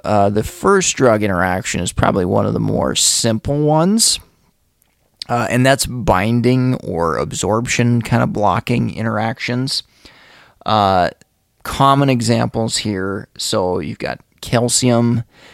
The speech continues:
that can bind up quinolones,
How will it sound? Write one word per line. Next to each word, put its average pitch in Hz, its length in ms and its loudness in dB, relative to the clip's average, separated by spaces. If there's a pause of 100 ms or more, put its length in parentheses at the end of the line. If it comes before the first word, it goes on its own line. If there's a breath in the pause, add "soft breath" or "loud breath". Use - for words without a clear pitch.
(180 soft breath)
that 92 280 -2
can 101 240 -2
bind 98 360 -2
up 73 340 -4
quinolones, 120 1120 2